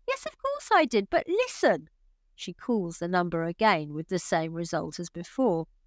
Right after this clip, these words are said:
Then this arrived. "What, another message from the same number?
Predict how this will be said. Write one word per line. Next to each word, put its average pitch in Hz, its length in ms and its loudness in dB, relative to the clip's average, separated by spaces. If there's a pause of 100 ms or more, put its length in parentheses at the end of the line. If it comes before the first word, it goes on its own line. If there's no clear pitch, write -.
(920)
Then 453 240 4
this 494 200 0 (120)
arrived. 165 480 2 (420)
"What, 311 280 4 (100)
another 277 360 4
message 196 540 0
from 285 160 0
the 302 100 0
same 294 320 2
number? 160 480 0